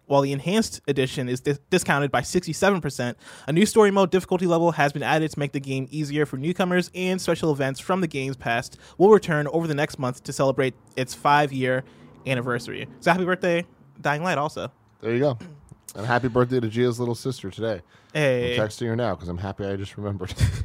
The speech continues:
Speaker 1: Now it's time for reader mail. You can write into patreon dot com slash kinda funny games where you can get the show ad-free.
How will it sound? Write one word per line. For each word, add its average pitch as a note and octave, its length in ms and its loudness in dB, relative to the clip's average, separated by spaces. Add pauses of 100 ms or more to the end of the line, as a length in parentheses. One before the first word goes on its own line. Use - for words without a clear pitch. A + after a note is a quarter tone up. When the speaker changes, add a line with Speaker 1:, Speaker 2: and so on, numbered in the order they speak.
(600)
Speaker 1:
Now A#3+ 200 8
it's C4+ 120 6
time A3+ 180 6
for G3 120 0
reader F3 240 6
mail. C#3+ 220 4
You E3 100 4
can A3 120 2
write G3 180 8
into F3+ 180 -2
patreon G#3 440 4
dot C#3+ 140 6
com C3 240 0
slash C3+ 240 2
kinda E3+ 180 -2
funny D#3+ 220 0
games C#3 240 -2
where C3 100 0
you A3 60 0
can E4 80 -6
get A#3+ 40 -4
the B3 80 2
show F#3 300 4
ad-free. D3 540 2